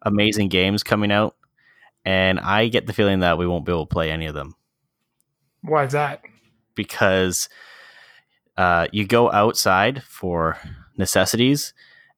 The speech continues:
Speaker 1: and people are acting like we're not in the middle of a pandemic.
Speaker 2: Oh, that's very true. I, uh, I spent an hour and a half of my day yesterday at ikea, and I hated an hour and twenty-eight minutes of it.
Speaker 1: Yeah, we had to go, and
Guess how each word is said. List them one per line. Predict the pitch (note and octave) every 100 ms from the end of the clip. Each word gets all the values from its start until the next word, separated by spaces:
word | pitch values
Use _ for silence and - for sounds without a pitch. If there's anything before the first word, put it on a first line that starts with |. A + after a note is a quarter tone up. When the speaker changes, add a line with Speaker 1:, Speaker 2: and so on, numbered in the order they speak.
| -
Speaker 1:
and | G2+ F#2 F2+
people | G#2+ G#2
are | G2 F2+
acting | F2 -
like | F#2+ F#2
we're | F2+
not | F2+ E2+
in | F2
the |
middle | E2+ E2+
of | D#2+
a | D#2
pandemic. | - F2 D#2+ D#2 C#2+ D2 - - _ _ _ _ _ -
Speaker 2:
Oh, | F3 F#3+
that's | D3+ E3
very | D3 C#3 B2
true. | C3+ D3 C3+
I, | A#2+ B2
uh, | A#2 A#2 -
I | C#3+
spent | - D#3+ D3+ - - _ - _ _ _ _ _ _ -
an | F3+
hour | E3 D#3+ D#3
and |
a | D#3
half | C#3 C#3+
of | D3
my | C#3+
day | C3+ C#3+ D3
yesterday | D3 C3+ - C3 B2+
at |
ikea, | B2 B2 - F#3 F#3 E3 D#3 -
and | D#3 C#3+ C#3 C3
I | B2+ B2 B2+
hated | - - D#3 D3+ D3 C#3+ C3+ C3+ C3
an | B2+ C#3 D3+
hour | C#3+ C#3+ C3+
and | B2+ B2
twenty-eight | - C#3 C#3+ C3+
minutes | C3 B2 -
of | -
it. | - _ -
Speaker 1:
Yeah, | G2 F2+ E2+
we | F#2
had | G#2 A2
to | G#2+
go, | G2+ F#2+ F#2 F#2+ -
and | G2+ F#2 F2 E2+